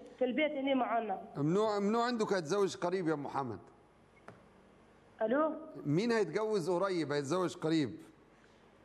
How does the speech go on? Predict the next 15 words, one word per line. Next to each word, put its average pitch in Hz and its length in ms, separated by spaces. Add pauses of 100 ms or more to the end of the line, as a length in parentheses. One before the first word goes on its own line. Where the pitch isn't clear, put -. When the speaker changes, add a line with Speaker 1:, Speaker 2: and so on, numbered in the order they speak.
(120)
Speaker 1:
ما 302 220
أدري 349 180
والله، 320 240
إذا 294 280
الله 294 120
كاتب. 277 520
Speaker 2:
الله، 143 400
باينة 147 380
جدًا. 131 460
أنت 139 160
متزوجة 160 380
يا 175 60
أم 156 60
محمد، 135 360
ها؟ 208 200